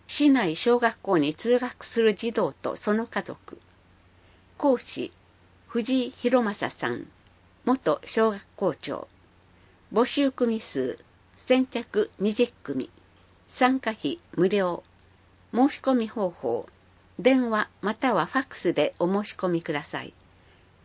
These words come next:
申し込み期限、六月二十二日木曜。申し込み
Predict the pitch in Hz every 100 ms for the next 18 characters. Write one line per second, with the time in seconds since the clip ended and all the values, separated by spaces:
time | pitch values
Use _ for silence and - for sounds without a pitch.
0 | - 226 269 - 247 240 226 214 180 131
1 | - - _ _ _ - 220 269 262 262
2 | 220 233 262 - 160 135 165 185 - 180
3 | - - 175 - 214 185 135 - _ _
4 | _ _ _ - 254 294 - 247 220 202